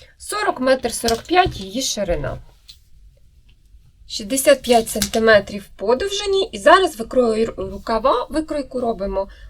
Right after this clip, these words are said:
по своїй базовій основі рукавчика. Прибавку по ширині не робимо, тому що тканина має високу еластичність. Тому просто, як вона ось ішла,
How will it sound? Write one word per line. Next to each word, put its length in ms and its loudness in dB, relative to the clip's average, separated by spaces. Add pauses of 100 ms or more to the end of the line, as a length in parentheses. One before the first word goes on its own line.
(120)
по 100 10
своїй 480 -2
базовій 500 2
основі 400 -4
рукавчика. 580 -10
Прибавку 520 0
по 140 -6
ширині 600 -2 (340)
не 220 2
робимо, 500 -4
тому 240 -2
що 160 -4
тканина 640 -4
має 380 -8
високу 600 -14
еластичність. 880 -6 (500)
Тому 160 4
просто, 760 4 (800)
як 320 2
вона 200 0
ось 260 2
ішла, 320 4